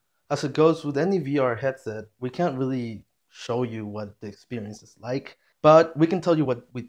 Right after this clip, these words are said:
think about the product itself. This headset is composed of three parts. Two of them hold the phone together, while the third one actually contains the goggles that you see through in order to see everything clear. And once you set it up, the headset works just as you would expect it to.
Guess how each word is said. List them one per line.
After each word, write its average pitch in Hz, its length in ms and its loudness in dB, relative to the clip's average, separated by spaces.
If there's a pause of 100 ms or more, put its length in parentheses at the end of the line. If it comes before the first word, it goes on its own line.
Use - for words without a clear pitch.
think 123 320 -6
about 113 320 -4
the 110 80 -6
product 113 380 -4
itself. - 680 -8 (560)
This 160 160 -2
headset 180 320 6
is 139 140 -2
composed 127 520 -4
of 107 220 -10
three 127 200 -4
parts. - 500 -14 (1200)
Two 170 240 4
of 165 100 0
them 160 140 2
hold 131 240 -2
the 117 80 -4
phone 117 240 -6
together, - 500 -6 (480)
while 120 200 0
the 113 100 -6
third 143 360 2
one 107 260 -8 (100)
actually 117 400 -8
contains 110 500 -8
the - 200 -14
goggles 110 500 -2
that 107 180 -10
you - 80 -20
see - 300 -8
through 110 260 -10
in 110 120 -8
order 104 180 -8
to 104 100 -12
see 107 220 -14
everything - 340 -18
clear. - 400 -8 (520)
And 143 160 -2
once 190 180 0
you 202 60 -2
set 175 180 0
it 127 100 0
up, 147 220 0
the 131 60 -6
headset 156 380 -6
works 143 340 -4
just - 340 -8
as 139 160 -8
you 131 100 -2
would 123 140 -4
expect - 380 -6
it - 140 -6
to. - 120 -18